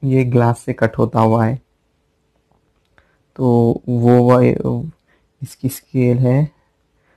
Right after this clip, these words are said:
नहीं scale नहीं, इसका size है, opening है वन पॉइंट टू meter। ये है brick walls और ये ही डे-, door frame,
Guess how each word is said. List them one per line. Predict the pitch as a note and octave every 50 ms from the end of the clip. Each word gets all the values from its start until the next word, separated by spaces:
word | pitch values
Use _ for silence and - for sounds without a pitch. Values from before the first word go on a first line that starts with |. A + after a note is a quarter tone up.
| _ _ -
नहीं | C3+ C3
scale | B2+ - - - B2+ B2
नहीं, | A#2+ A#2 A#2 A2+ A#2 -
इसका | B2+ A#2+ - - B2+ B2 B2 A#2+
size | A#2 - - - - A#2+ A#2 B2 B2 B2 C3
है, | C3 B2+
opening | A#2+ A#2 A#2 - B2 B2 B2 B2
है | B2+
वन | C3 C3 B2+ A#2+ A#2 A#2
पॉइंट | A#2+ - - B2+ B2+ B2+ B2+ -
टू | B2+ B2 A#2+ A#2+
meter। | A#2+ A#2 A2+ A#2+ A#2 D3+ F3+ _ _ _ _ _ _ _ _ - -
ये | A#2 A#2+ A#2+
है | A#2+ B2 B2 B2 A#2 A#2
brick | A2+ - B2+ C3 B2+ -
walls | B2+ B2+ C3 C3 C3+ C#3 C#3+ C#3 - - _ _ _ _ _ _ _ -
और | - B2 A#2+ A#2+
ये | A#2 A#2+ A#2+ A#2+
ही | A#2+ B2+ C3 C3
डे-, | B2+ A#2 A#2 A#2 A2+
door | A#2+ A#2+ A#2+ B2 B2
frame, | - - - B2 B2 B2 B2+ C#3+